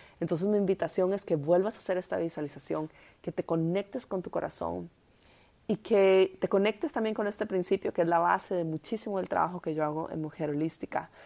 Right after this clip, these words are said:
que es que la divinidad está presente en absolutamente todo. La creación es la base de todo. El amor es la base de todo.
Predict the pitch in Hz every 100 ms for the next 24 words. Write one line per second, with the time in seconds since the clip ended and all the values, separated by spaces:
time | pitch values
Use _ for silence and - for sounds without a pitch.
0 | - _ - 170 156 165 170 - - 170
1 | 160 160 147 147 147 151 - 156 - -
2 | 160 - 151 151 165 160 160 - - 147
3 | 151 143 147 147 - 78 - 160 - 165
4 | 156 156 170 160 170 - 156 - 143 147
5 | 143 - 165 _ _ - 143 156 - _
6 | _ - 160 151 147 - 156 147 147 156
7 | 170 - 160 151 147 143 143 151 147 139
8 | 123 131